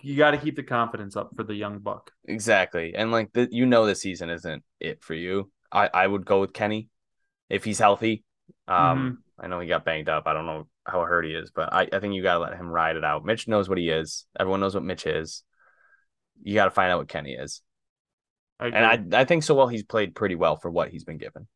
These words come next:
Speaker 1: I agree. I think Kenny looks good.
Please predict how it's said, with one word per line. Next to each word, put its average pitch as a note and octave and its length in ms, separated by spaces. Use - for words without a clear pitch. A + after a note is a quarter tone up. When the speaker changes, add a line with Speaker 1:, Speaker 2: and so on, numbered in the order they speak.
Speaker 1:
I C#3+ 100
agree. D3+ 460
I C3+ 80
think C3+ 180
Kenny C#3+ 240
looks D3 240
good. A#2 300